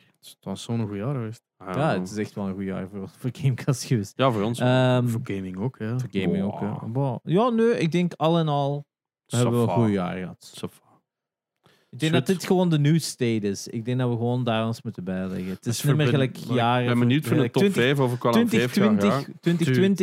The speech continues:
Speaker 1: Is Forbidden
Speaker 3: was
Speaker 1: West niet van van dit jaar? Of is dat
Speaker 2: Maar ik
Speaker 1: vorig
Speaker 2: vond
Speaker 1: jaar?
Speaker 2: het niet zo goed.
Speaker 3: Ja.
Speaker 2: Ik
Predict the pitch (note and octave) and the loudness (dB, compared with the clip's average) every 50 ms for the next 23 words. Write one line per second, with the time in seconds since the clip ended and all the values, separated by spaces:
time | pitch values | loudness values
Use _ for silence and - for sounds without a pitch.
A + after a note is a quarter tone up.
0 | F#3+ C3+ - D#3 D3 C#3+ D3 D3 C#3 C3 C#3+ F3 E3 - A3 - F#3 D#3 D3+ F3+ | 0 0 0 2 4 4 4 4 4 4 2 2 0 0 -2 -2 0 0 0 0
1 | G3+ G#3+ A3 A3+ A#3 A3 - _ _ _ - D3 C3 C3+ B2+ - - D#3 D3 B2 | 0 0 -2 -2 -4 -6 -10 _ _ _ -4 -2 -2 -2 -2 0 0 0 2 2
2 | C3 A#2 G#2+ G#2+ A2 B2 C3 - - C#3 B2+ C3+ D#3 E3+ E3+ D#3+ F#3 | 2 2 2 2 2 2 0 2 0 2 2 4 4 4 4 4 2